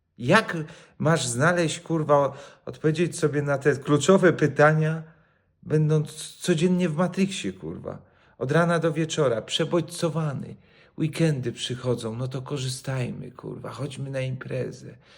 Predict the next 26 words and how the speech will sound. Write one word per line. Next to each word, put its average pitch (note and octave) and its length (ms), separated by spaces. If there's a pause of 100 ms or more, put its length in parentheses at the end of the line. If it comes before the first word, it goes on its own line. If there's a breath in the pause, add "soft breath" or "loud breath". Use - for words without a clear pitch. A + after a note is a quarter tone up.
(340 loud breath)
Bawmy - 600
się, - 300
bo - 120
przecież - 280
życie B1 440
od - 160
tego - 280
jest. - 680 (260)
Oczywiście, - 840 (840)
że - 180
jest. - 500 (1300)
Każdy D#3 300
robi, E3+ 240
co - 160
chce. E3 400 (1900)
I - 40
właśnie B2+ 300
to - 120
jest D3 160
piękne. - 400 (840)
Nie D#3 200
doradzamy, E3 640
ja C3+ 100
nikomu D3+ 480
nie D#3 200
doradzam. C#3+ 680